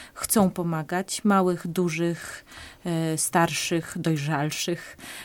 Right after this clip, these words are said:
em, którzy mają czas na to, y, i którzy mają ogromną potrzebę, żeby się tym czasem podzielić, swoją energią również się podzielić. No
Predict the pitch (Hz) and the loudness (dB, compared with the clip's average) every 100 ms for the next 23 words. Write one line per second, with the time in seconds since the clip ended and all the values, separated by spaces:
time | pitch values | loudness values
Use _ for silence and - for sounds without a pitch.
0 | - 180 170 170 175 170 - 196 180 196 | -4 -2 0 2 2 0 -2 -2 4 6
1 | 214 208 196 190 175 165 - 165 160 180 | 8 8 6 4 0 2 0 0 0 2
2 | 190 208 - 196 185 - 190 - - 220 | 2 2 2 2 2 0 -8 -8 -2 2
3 | 226 214 208 220 214 - 190 208 208 190 | 4 6 6 6 4 2 2 2 4 4
4 | 185 - - 185 185 175 170 170 180 170 | 0 -4 -2 0 0 0 -4 -4 -4 -2
5 | - 175 170 165 180 175 170 - 170 175 | -2 0 0 -2 -2 -2 0 0 0 -2
6 | 170 175 214 262 - - 190 180 175 - | 0 0 0 -2 -4 -2 0 2 0 2
7 | 170 165 160 160 160 160 165 - - 180 | 2 2 0 0 -2 -2 -2 -4 -4 -2
8 | 180 185 240 269 - - - - - 214 | -2 0 0 -2 -8 -12 -12 -12 0 6
9 | 208 208 214 | 8 8 6